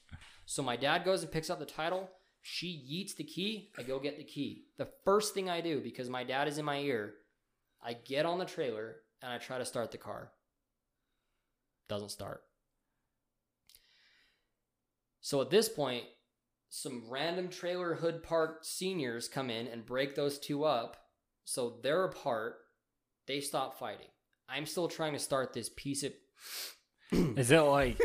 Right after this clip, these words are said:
Speaker 2: even turning over?
Speaker 1: It's not even turning over. Like, it's not
Speaker 2: Okay.
Speaker 1: even, it's not a dead battery. It's, like, it's not even turning over. Like, something's materially, like,
Speaker 2: Yeah.
Speaker 1: wrong with this car.
Speaker 2: Yeah.
Speaker 1: So I pop the hood,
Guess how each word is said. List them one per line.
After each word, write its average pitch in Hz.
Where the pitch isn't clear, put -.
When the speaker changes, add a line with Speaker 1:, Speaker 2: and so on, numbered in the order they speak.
Speaker 2:
even 131
turning 117
over? 110
Speaker 1:
It's 147
not 139
even 139
turning 123
over. 104
Like, 123
it's 104
not 147
Speaker 2:
Okay. 170
Speaker 1:
even, 165
it's 127
not 151
a 139
dead 127
battery. 120
It's, 117
like, 110
it's 110
not 113
even 110
turning 104
over. 98
Like, 104
something's 123
materially, 131
like, 117
Speaker 2:
Yeah. 92
Speaker 1:
wrong 110
with 104
this 107
car. -
Speaker 2:
Yeah. 104
Speaker 1:
So 127
I 123
pop 170
the 180
hood, 110